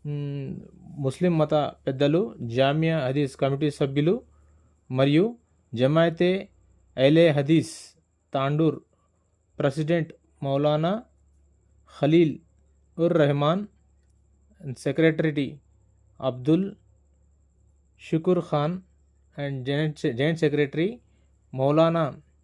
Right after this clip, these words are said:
షకీల్ ఉమ్రీ, ట్రెజరర్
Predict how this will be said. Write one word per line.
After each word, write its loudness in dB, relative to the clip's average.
షకీల్ 0
ఉమ్రీ, 4
ట్రెజరర్ 2